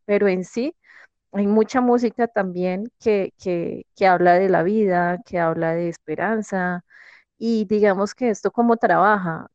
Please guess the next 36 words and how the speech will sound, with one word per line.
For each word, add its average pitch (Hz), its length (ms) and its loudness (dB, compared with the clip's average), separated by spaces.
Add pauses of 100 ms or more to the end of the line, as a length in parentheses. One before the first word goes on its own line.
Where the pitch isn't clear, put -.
¿qué 226 100 -4
pasa? 214 320 0
La 170 120 2
música 196 680 -2
y 233 120 -4
las 214 280 0
ondas 185 440 -2
y 196 80 -8
todo 175 220 0
el 180 140 0
tema, 208 560 -4
eh, 208 160 -4
musical 196 840 -4 (480)
no 220 220 2
va 226 80 4
a 220 40 0
trabajar 240 600 0
nunca 220 480 0
en, 240 220 -6
en, 190 260 -8 (100)
en, 185 280 -10
en, 185 500 -8
digamos, 190 300 -6
como 233 220 -4
en 233 80 -2
la 214 120 -2
parte 180 320 -6
de - 20 -2
la 220 100 2
ideología, 220 520 0
porque 220 320 -4
es 170 100 -2
lo 180 160 0
que 226 140 -2
se 196 120 -8
muestra. 190 580 -6